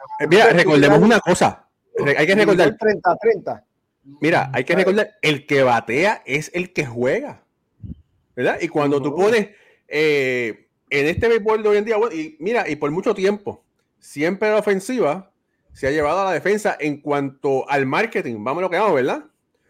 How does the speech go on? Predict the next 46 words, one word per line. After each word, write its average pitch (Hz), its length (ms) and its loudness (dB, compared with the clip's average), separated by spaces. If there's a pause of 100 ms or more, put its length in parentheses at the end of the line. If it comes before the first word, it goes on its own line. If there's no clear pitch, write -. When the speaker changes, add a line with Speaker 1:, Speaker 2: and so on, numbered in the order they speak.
(240)
Speaker 1:
Porque 139 260 -6
dice, 156 180 -4
"No, 277 220 0
los 180 120 0
mejores, 226 520 0
los, 190 140 -2 (120)
el 185 140 -2
mejor 208 240 2
primera 247 240 2
base, 160 300 -4
¿cuántos 233 280 -2
honrones 214 240 0
metió? 131 360 -6
¿Cuánto 226 360 0
esto?". 135 360 -6 (500)
No 180 180 -4
miran 214 380 -2
quizás 196 300 -10
lo 175 280 -4
que 147 160 -6
el 143 60 -6
hombre 180 200 -6
ha - 20 -20
fildeado, 147 480 -4
¿verdad? 147 260 -6 (540)
Pero 175 260 0
bueno, 156 220 -4
la 135 120 -4
posición 123 380 -6
de 147 80 -2
shortstop 202 420 -4
es 127 100 -4
una 131 300 -2
posición 165 520 -2 (380)
tan 110 220 -10
complicada 185 680 -2
que 131 100 -2
tiene 123 180 -4
que 135 80 -6
ser 180 200 -6
el 131 140 -2
mejor 123 300 0
guante 135 720 -4 (280)
del 120 200 2
equipo, 123 480 -4
¿verdad? 139 320 -4